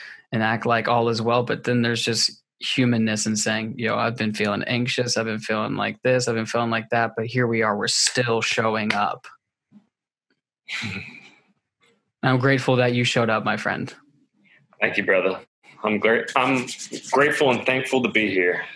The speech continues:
Speaker 2: alive and kicking, feeling great. Um, just move, com-, completely moving through that anxiety. Let's get it
Speaker 1: Mm.
Speaker 2: going. So, um, Wolf, what you been working on, man?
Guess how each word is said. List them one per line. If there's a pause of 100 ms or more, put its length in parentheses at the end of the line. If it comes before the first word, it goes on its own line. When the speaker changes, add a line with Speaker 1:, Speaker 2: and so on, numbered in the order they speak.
(520)
Speaker 2:
alive
and
kicking,
feeling
great. (800)
Um, (560)
just
move,
com-, (120)
completely
moving
through
that
anxiety. (520)
Let's
get
it
Speaker 1:
Mm.
Speaker 2:
going. (840)
So,
um, (1160)
Wolf,
what
you
been
working
on,
man?